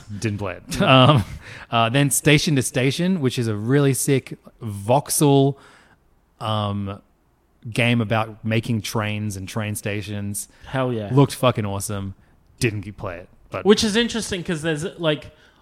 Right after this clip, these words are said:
Speaker 2: I feel like voxel is a graphics approach that we've both kind of been like, with the exception of The Tourist, I think we've both kind of been like,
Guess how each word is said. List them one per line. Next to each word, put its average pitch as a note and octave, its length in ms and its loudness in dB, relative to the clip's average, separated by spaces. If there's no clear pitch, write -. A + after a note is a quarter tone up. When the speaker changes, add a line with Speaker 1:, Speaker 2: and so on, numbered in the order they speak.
Speaker 2:
I D#3 80 0
feel F#3+ 160 0
like F3 160 0
voxel C#3 840 -4
is C3 180 -8
a C3 220 -2
graphics B2+ 460 -6
approach B2 580 -8
that A#2 320 -6
we've C3 380 -4
both - 580 -4
kind C#3 220 -2
of C3 80 -8
been B2+ 160 -6
like, B2 180 -8
with E3+ 140 0
the G#3+ 80 2
exception G#3+ 420 -2
of D#3+ 180 -6
The D3+ 80 -2
Tourist, E3 800 -2
I D3+ 120 0
think D3+ 140 -4
we've C3+ 160 -6
both C3 240 -4
kind C#3 180 -4
of B2+ 40 -4
been C3 120 -4
like, B2 140 -8